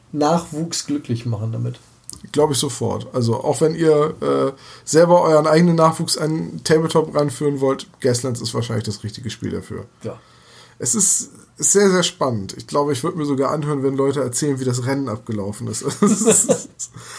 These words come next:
Speaker 2: Ähm, ja, Chris, vielen Dank, dass du da warst.
Speaker 1: Gerne.
Speaker 2: Danke, dass du das Spiel mir vorgestellt hast. Danke, dass du's uns hier, äh, schmackhaft gemacht hast.
Speaker 1: Gerne.
Speaker 2: Äh, und ich kann schon mal verraten, äh, das war nicht das letzte Mal, dass du bei Maga Potato zu Gast warst.
Speaker 1: Auch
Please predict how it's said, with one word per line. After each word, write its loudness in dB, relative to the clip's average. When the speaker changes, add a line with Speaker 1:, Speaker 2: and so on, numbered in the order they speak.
Speaker 2:
Ähm, 2
ja, 2
Chris, -2
vielen 4
Dank, 0
dass -2
du -8
da 2
warst. -2
Speaker 1:
Gerne. 2
Speaker 2:
Danke, -2
dass -2
du -6
das -4
Spiel -2
mir 2
vorgestellt 0
hast. 0
Danke, 4
dass 2
du's -6
uns 0
hier, 0
äh, 0
schmackhaft 0
gemacht -2
hast. -2
Speaker 1:
Gerne. 2
Speaker 2:
Äh, 6
und 0
ich -8
kann 0
schon 0
mal 4
verraten, 0
äh, -4
das -4
war 4
nicht 0
das -4
letzte 4
Mal, 2
dass 0
du -4
bei 2
Maga 2
Potato -2
zu -6
Gast -4
warst. -6
Speaker 1:
Auch -4